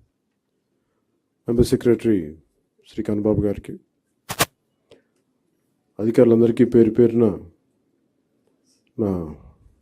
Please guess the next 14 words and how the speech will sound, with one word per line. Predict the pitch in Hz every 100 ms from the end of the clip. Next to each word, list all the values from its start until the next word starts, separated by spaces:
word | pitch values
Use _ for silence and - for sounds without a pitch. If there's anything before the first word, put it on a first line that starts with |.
| _ -
హృదయపూర్వక | 107 107 107 104 101 92 82 82 _ _ _ _ -
నమస్కారాలు, | 104 196 113 110 110
అభినందనలు. | 101 104 101 98 107 151 _ _ _ _ _ _ _ _ _ -
ఇక్కడికి | - 113 120
వచ్చిన | - 127 110 95 - _ _ _ _ -
మీడియా | 113 117 117 104 104 _ _ _ _ _ _ _ _ _ - _ -
సోదరులందరికీ, | - 113 110 104 104 110 110 135 135 _ _ -
పెద్దలకి | 101 110 107 104 - - _ _ _ _ _ _ _ _ _ _ _ 110
నా |
హృదయపూర్వక | 95 107 107 110 107 104 95 90 _ _ -
నమస్కారాలు, | 104 - 113 113 107
ఆహ్వానం | 98 107 101
పలుకుతా | 95 95 -
ఉన్నాం. | 92 92 180